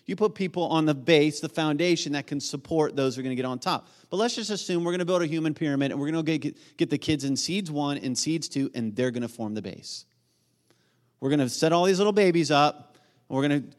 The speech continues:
keep them to s-, you know, tell them to stay still, and so we can get, no, that's not gonna work, right? It's just not gonna happen.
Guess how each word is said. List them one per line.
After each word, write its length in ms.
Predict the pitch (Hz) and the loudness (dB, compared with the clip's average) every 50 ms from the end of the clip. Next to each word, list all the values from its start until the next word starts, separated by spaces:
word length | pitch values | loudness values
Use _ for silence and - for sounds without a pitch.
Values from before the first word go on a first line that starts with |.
| _ _ | _ _
keep 240 | - 170 170 170 170 | 4 4 4 4 2
them 140 | 175 175 | 0 0
to 40 | 175 | 0
s-, 160 | 156 - - - - | 0 -2 -6 -8 -2
you 100 | - 151 | 0 2
know, 120 | 151 156 | 2 2
tell 180 | 147 - 170 156 | 2 2 2 2
them 120 | 165 175 | 2 2
to 60 | 170 160 | -2 -4
stay 260 | - - 185 180 190 | 0 4 4 4 4
still, 600 | 185 - - 180 165 151 147 147 151 156 151 - - - - _ _ - | 2 2 2 4 6 6 6 4 2 0 -4 -8 -18 -20 -20 _ _ -12
and 80 | 139 | -8
so 100 | - 151 | -2 0
we 100 | 147 151 | 0 0
can 160 | 147 165 156 147 | 0 0 -2 2
get, 260 | 143 170 - - - - - _ _ _ _ _ _ _ _ - - - _ _ _ - | 2 2 2 0 -4 -12 -20 _ _ _ _ _ _ _ _ -20 -20 -20 _ _ _ -8
no, 340 | - - - 254 165 143 | -4 2 4 6 6 6
that's 180 | 160 175 170 - | 6 4 4 4
not 180 | 254 254 254 226 | 4 4 6 6
gonna 180 | 240 220 196 | 4 4 4
work, 480 | 185 175 208 233 175 113 - - - - - - _ _ _ _ _ _ - | 6 6 6 6 6 2 0 -6 -12 -16 -16 -18 _ _ _ _ _ _ 2
right? 120 | 180 190 | 2 4
It's 80 | 185 190 | 4 2
just 200 | 226 208 - 185 | 0 0 0 2
not 300 | 190 196 214 208 196 - | 2 2 2 0 2 2
gonna 220 | 202 196 180 165 | 2 4 4 2
happen. 580 | 139 139 185 196 208 202 - 123 98 95 90 | 0 0 -2 -2 -2 -2 -4 -8 -12 -12 -14